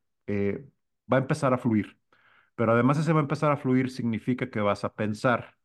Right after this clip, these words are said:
y ese pensamiento te va a generar una imagen. Eso guárdenlo ahí porque esa imagen es, y, y vamos a tocar quizás el punto más adelante, pero es súper poderoso, ¿no? Porque pienso, imagino,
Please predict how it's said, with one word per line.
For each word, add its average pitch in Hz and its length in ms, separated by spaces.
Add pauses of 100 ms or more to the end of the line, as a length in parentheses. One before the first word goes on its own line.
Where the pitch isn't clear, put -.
(600)
y 123 240
ese 135 220
pensamiento 123 840
te 107 100
va 98 100
a - 40
generar 85 340
una 80 140
imagen. 95 440 (640)
Eso 117 220
guárdenlo 135 480
ahí 123 180
porque 117 320
esa 131 120
imagen 120 420
es, - 260
y, 104 280
y 95 40
vamos 113 260
a 98 60
tocar 110 260 (200)
quizás 110 220
el 120 100
punto 117 260
más 110 200
adelante, 107 640 (500)
pero 110 220
es 113 60
súper 131 380
poderoso, 101 420
¿no? 123 160
Porque - 240
pienso, 147 560
imagino, 143 800